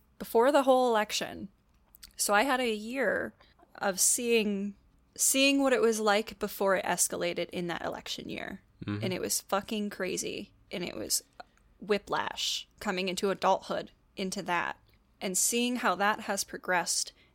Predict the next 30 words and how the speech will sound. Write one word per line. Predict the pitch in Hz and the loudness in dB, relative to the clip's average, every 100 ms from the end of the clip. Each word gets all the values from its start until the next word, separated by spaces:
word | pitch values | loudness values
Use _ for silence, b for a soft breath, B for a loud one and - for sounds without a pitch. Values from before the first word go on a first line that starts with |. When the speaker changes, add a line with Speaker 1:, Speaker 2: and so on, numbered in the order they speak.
| b | b
Speaker 1:
every | - 208 214 233 233 | 0 0 0 -4 -2
single | - 185 185 185 | -4 -2 -2 -2
year | 180 180 175 175 | -2 -6 -6 -6
since. | 175 - 151 139 - - - - b b b - | -6 -6 -6 -8 -2 0 0 -4 b b b -8
We | 185 226 | -4 -2
are | 262 | -2
to | - 226 196 190 196 _ _ _ - | -2 -2 -2 -4 -8 _ _ _ -8
such | - - 208 220 - | -2 2 2 2 2
a | 208 196 | -2 -4
crazy | - - 208 214 240 240 | -8 -2 0 2 0 -4
point, | 233 208 190 208 - | -4 -4 -2 -2 -2
at | 196 | -2
least | 254 - | -2 0
in | 302 | 2
the | 247 | 2
U | 202 190 | 0 2
S. | 180 185 208 - - _ - | 4 2 2 0 -2 _ -4
I, | 185 226 - | 0 0 0
I | - 196 262 | -4 -2 0
have | 247 | -2
never | 202 190 214 214 220 _ | 0 0 2 0 -2 _
left | - 185 - - | 0 0 0 -14
the, | - - - | -10 -10 -4
this | 190 - | -2 -2
country, | 185 196 - - - - | -2 -4 -6 -6 -8 -2
so | - 180 | 2 4
I | 165 185 | 4 2
cannot | - 196 180 - | 2 0 0 0
speak | - 180 | -4 -6
for | - - | -6 -10